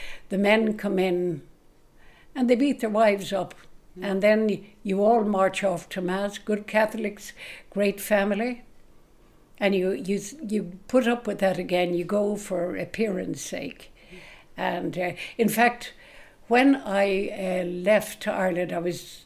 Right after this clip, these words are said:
Speaker 1: just about to leave. And, um, the local pub where we used to drink, people always came over to me, they couldn't believe it. They said, "We thought you were, you were the happiest couple."
Speaker 2: Yeah.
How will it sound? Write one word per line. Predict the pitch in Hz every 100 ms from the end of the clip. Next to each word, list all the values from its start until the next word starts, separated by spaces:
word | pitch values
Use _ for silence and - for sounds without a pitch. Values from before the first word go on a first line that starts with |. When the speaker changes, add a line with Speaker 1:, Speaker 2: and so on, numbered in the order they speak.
| _ -
Speaker 1:
just | 247 254 -
about | 226 190 185 180 -
to | 196 175 175
leave. | 165 190 196 - 175 - - - - - - -
And, | - 185 170 170 160 196
um, | 190 175 175 170
the | 190
local | 208 254 - 208 165
pub | - 190 170
where | - 185
we | 170
used | 175 180 -
to | 190
drink, | - 196 175 - - - - - - - - - - _ - -
people | 240 233 202
always | 190 180 180
came | - 185
over | 190 180
to | 175 185
me, |
they | 180
couldn't | 185 202 190
believe | 180 190 170
it. |
They | 170 175
said, | 202 185
"We | 226
thought | 214 202 196 -
you | 175
were, | 175 165 156 - - -
you | 185
were | 180
the | 190 180
happiest | 165 208 214 208 180 156 -
couple." | - 202 - 170 - - -
Speaker 2:
Yeah. | 143 143 151 147